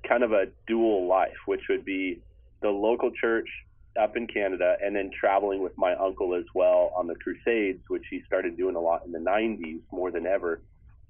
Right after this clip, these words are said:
And so it was a blast. I mean, just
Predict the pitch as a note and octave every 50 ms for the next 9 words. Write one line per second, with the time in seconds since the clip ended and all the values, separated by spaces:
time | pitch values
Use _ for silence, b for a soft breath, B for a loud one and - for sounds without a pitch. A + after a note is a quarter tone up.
0 | - - - G2+ G#2 G#2 - - A2 G#2+ G#2 G2+ G2 F#2+ - - - - - -
1 | - - - - - - - - - - - - - G#2+ B2 C3+ B2+ C3 - -
2 | F2 F#2 G#2 B2 A#2+ F#2+ - - - - F2+ F#2+ F#2 F2+ F2+ G2 F#2